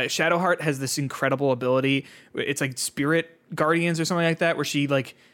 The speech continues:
in a radius around her can deal, like, it's, like, either four, f-, between four and forty fucking s-, ra-, radiant damage. And it's amazing 'cause that's, like, incredible. You just walk through a group of enemies, you can just light 'em all on fire.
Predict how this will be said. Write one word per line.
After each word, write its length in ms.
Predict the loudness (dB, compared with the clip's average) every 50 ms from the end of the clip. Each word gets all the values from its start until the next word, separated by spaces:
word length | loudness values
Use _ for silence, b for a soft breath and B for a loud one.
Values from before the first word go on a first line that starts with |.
| b b b _ _ _
in 100 | -2 0
a 40 | 0
radius 400 | 2 2 2 4 2 2 2 2
around 320 | 0 2 2 2 2 2 2
her 180 | 2 0 0
can 220 | 0 0 -2 -2 -2
deal, 280 | -2 -4 0 0 0
like, 140 | 0 0 -2 -4
it's, 120 | -6 -8
like, 140 | -8 -8 -10 _ _ _ _ _
either 200 | -2 0 0 -2
four, 640 | -2 -4 -6 -2 0 2 2 2 2 2 0 0 -4 -10 -16
f-, 160 | -18 -16 -16 -14 -8
between 280 | -8 -6 -4 -4 -4 -4
four 280 | -2 2 4 4 4
and 120 | 4 2 -2
forty 440 | -2 0 0 2 2 2 0 0
fucking 460 | 0 0 -2 -2 -2 -4 -4 -6 -6 -8
s-, 160 | -12 -16 -14 -4
ra-, 240 | -2 0 0 0 -2 -2
radiant 380 | -2 0 0 2 2 0 -2 -2
damage. 480 | -2 -2 -2 0 -2 -2 -4 -4 -8 B B B B B B B B B _
And 80 | 0 0
it's 100 | 2 2
amazing 720 | 2 2 4 4 4 4 4 2 2 0 0 -2 -6 -10 -12 b b b b b b _ _ _ _
'cause 240 | -4 -4 -4 -2
that's, 340 | 0 2 0 0 0 -4 -2
like, 220 | -2 -2 -2 -2 -10 _ -20 -14 _
incredible. 580 | -2 -2 0 0 0 0 0 2 2 2 2 2
You 80 | 0 0
just 140 | -4 -6
walk 320 | -2 0 0 0 0 0 -2
through 160 | 0 0 0
a 40 | 0
group 160 | 0 -2 -2
of 60 | 0
enemies, 280 | 0 0 0 -2 -2 -4
you 60 | -4 -4
can 20 |
just 140 | -6 -6 -2
light 180 | 2 2 2 4
'em 100 | 4 2
all 120 | 2 2
on 80 | 0 0
fire. 420 | 0 2 2 4 4 2 0 -2